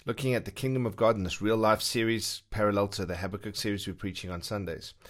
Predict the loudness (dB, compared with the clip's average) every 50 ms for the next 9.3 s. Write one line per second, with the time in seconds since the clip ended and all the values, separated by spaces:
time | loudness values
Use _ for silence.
0 | -20 -20 -18 -18 -18 -16 -4 0 4 4 4 4 4 2 6 4 6 6 6 4
1 | 4 6 4 4 4 2 0 2 0 0 2 0 -2 -2 -4 -8 -12 -8 -8 -2
2 | 2 4 4 4 2 0 -6 -16 -20 -20 -20 -20 -20 -16 -6 -6 -4 -2 0 2
3 | 2 2 2 0 -2 0 0 2 4 4 4 2 0 -6 -16 _ _ _ -20 -20
4 | -20 -20 -20 -20 -20 -16 _ 2 4 6 6 8 10 12 12 12 12 8 4 -6
5 | -14 -16 _ _ -6 -4 -2 -2 -2 -2 0 2 4 4 4 4 2 2 2 2
6 | 2 2 2 2 4 4 4 4 4 6 6 6 6 4 0 4 6 6 6 6
7 | 4 4 2 0 -4 -2 0 -2 4 4 4 4 4 0 0 -2 -2 0 0 -2
8 | -2 -2 -4 0 2 4 4 4 2 -2 -2 -2 -2 -2 -2 -4 -2 0 0 0
9 | 2 4 4 4 4